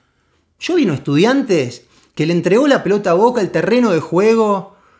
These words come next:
Muy débil, ¿eh? Muy débil lo de Estudiantes. Obviamente que en la escuela de Bilardo y Subeldía, el pincha que está contento porque no le interesa jugar al fútbol, le interesa llevarse los tres puntos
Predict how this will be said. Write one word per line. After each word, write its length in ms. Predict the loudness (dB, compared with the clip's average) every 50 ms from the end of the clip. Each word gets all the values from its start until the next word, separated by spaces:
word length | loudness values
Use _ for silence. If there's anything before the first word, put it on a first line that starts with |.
| _ -4
Muy 240 | 0 0 2 2 4
débil, 420 | 4 2 2 2 0 0 -2 -2
¿eh? 380 | -2 -2 -4 -4 -8 -14 -14 _
Muy 300 | -4 -2 -2 0 0 0
débil 280 | 2 2 2 0 0 -2
lo 80 | -2
de 100 | -2 -4
Estudiantes. 640 | -4 -4 -2 0 0 0 0 -2 -4 -6 -6 -8 -8 -10 -18 _ _ _ _ _ _
Obviamente 480 | -6 -2 0 0 2 2 2 2 0 0
que 200 | 0 0 -2 -2 -2
en 100 | -2 -2
la 60 | -2
escuela 360 | -2 -2 -2 0 2 4 4 4
de 140 | 4 4
Bilardo 320 | 4 4 2 2 2 2 0
y 40 | -2
Subeldía, 800 | -2 -2 -2 0 0 0 0 0 2 2 2 0 -2 -4 -10 -18 _ _ _ -20 _ _
el 260 | 0 0 0 0 2 2
pincha 320 | 2 2 2 2 2 2
que 80 | 2 2
está 200 | 2 0 0 2
contento 760 | 2 0 2 2 2 2 0 2 2 2 2 2 0 -2 -8 -18 -20 _ _ _
porque 240 | _ 0 0 2 2
no 80 | 2 2
le 80 | 2
interesa 800 | 2 2 2 2 2 2 2 0 0 -2 -2 -2 -2 -2 -4 -6
jugar 280 | -4 -2 0 2 2 2
al 100 | 2 2
fútbol, 400 | 4 4 4 6 6 4 0 -2
le 80 | -2
interesa 280 | -2 -4 -4 -4 -4 -4
llevarse 320 | -2 -2 -2 -2 -2 -4
los 120 | -6 -6 -4
tres 200 | -4 -4 -4 0
puntos 500 | 2 2 2 4 2 2 0 0 -2